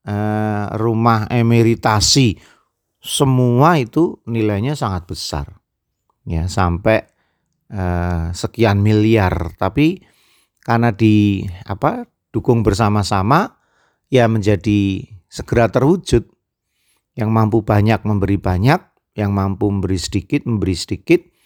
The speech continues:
dikumpul-kumpul-kumpul, akhirnya terkabul apa yang menjadi harapan dan cita-cita kita.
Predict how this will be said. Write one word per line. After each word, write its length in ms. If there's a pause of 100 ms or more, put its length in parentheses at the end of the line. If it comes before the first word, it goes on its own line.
(420)
dikumpul-kumpul-kumpul, 1400 (400)
akhirnya 640 (160)
terkabul 1300 (480)
apa 400
yang 240
menjadi 560 (480)
harapan 560
dan 140 (340)
cita-cita 640
kita. 400